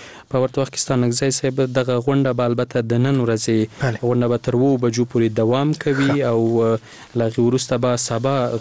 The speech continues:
Speaker 1: تمه ده چې په دې برخه کې رسمي اعلامیه هم، اه،
Speaker 2: بله.
Speaker 1: صادره شي.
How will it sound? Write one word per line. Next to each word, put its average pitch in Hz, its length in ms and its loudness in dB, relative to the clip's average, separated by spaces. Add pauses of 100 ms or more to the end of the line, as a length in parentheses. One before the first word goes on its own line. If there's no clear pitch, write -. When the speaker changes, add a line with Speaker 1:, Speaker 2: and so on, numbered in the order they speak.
Speaker 1:
تمه 117 220 0
ده 117 120 2
چې 143 380 0
په 123 60 -4
دې 117 140 2
برخه 117 260 -2
کې - 140 -4
رسمي 117 880 2
اعلامیه 113 540 2
هم، 160 180 2 (400)
اه، - 40 2
Speaker 2:
بله. 120 180 2
Speaker 1:
صادره 107 300 0
شي. - 200 -4